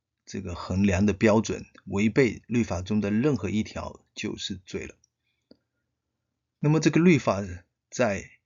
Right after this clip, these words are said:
呃，希伯来文就是 Torah，就是妥拉，就是神所赐给人的这个，呃，的这个指-，指-，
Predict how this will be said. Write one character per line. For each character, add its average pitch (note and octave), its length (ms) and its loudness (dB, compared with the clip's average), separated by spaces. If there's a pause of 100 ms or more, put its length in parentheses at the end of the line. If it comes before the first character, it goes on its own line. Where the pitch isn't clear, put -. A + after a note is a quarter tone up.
(180)
呃， - 340 -12 (520)
希 - 180 -2
伯 B2 100 2
来 A2 120 4
文 G2+ 340 -6
就 A2 140 -6
是 G2 260 -8 (160)
Torah， C3+ 640 -4
就 G2+ 140 -10
是 G#2 120 -6
妥 F2+ 300 -14
拉， A2 340 -6 (520)
就 B2 120 -10
是 A2+ 140 -6
神 G#2 520 -2
所 G#2 220 -6
赐 - 240 -8
给 F2+ 180 -8
人 A#1 220 -14
的 - 200 -12 (500)
这 G2+ 140 -8
个， - 260 -12 (1200)
呃， - 420 -12 (420)
的 - 380 -8
这 G2+ 120 -2
个 - 240 -4 (200)
指-， F2+ 500 2 (220)
指-， C#2+ 360 -4